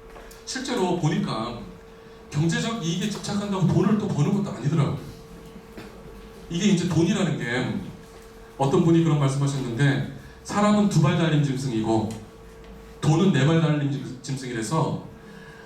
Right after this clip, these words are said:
아무리 두 발 달림 짐승이 돈을 쫓는다고 해서 돈이 오는 게 아니라는 거예요.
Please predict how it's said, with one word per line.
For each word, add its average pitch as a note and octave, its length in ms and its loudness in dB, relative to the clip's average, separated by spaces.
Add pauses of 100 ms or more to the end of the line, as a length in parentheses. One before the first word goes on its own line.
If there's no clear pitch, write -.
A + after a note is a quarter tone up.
아무리 A3+ 500 2
두 E3+ 120 6
발 E3+ 160 4
달림 E3 220 4
짐승이 D3 340 0
돈을 D#3+ 260 6
쫓는다고 D3+ 420 -2
해서 B2+ 100 -6
돈이 C3+ 180 0
오는 B2 200 2
게 C3+ 60 -4
아니라는 C#3 400 -4
거예요. E3 140 -6